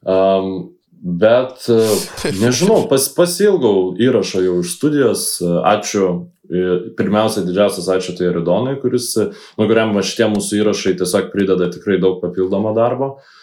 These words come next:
Speaker 1: Ir,
Speaker 2: The, the real
Speaker 1: e,
Speaker 2: M V P. The real
Speaker 1: Jo,
Speaker 2: M V P.
Speaker 1: ir, ir ačiū klausytojų mūsų, kurie klausosi, nepaisant to, kad vyksta ten ir vietiniam fronte, žinai, labai įdomių dalykų. Ir, nu ir ką, ir ačiū tau, kolega, kad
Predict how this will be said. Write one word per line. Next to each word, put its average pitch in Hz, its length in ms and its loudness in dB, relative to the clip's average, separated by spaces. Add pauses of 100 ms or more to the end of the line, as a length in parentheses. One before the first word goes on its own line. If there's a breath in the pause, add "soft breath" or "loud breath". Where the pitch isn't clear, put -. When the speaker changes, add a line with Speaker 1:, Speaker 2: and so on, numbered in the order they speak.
(340 loud breath)
Speaker 1:
Ir, 95 240 2
Speaker 2:
The, 92 200 2
the 98 120 2
real 90 320 4
Speaker 1:
e, 90 60 2
Speaker 2:
M - 80 0
V - 100 0
P. 208 200 -4 (440)
The 139 120 -4
real 180 220 2
Speaker 1:
Jo, 165 60 2
Speaker 2:
M 160 80 0
V 98 80 2
P. 95 320 2
Speaker 1:
ir, 87 240 0 (300)
ir 98 180 2
ačiū 104 460 2 (180)
klausytojų 98 720 0
mūsų, 123 440 -2 (180)
kurie 98 380 0 (360)
klausosi, 95 680 0 (240)
nepaisant 92 880 -2
to, 90 140 0
kad 87 180 -4
vyksta 90 400 -4
ten 87 240 -2
ir 76 140 -4 (320 loud breath)
vietiniam 127 520 0
fronte, 127 380 0
žinai, 107 280 -4
labai 101 340 -2
įdomių 95 320 -2
dalykų. 95 500 -2 (100)
Ir, 90 220 -2 (400 soft breath)
nu 110 80 0
ir 113 80 0
ką, 101 160 2
ir 92 160 2
ačiū - 160 -6
tau, 120 160 2
kolega, 90 400 -2
kad - 240 -12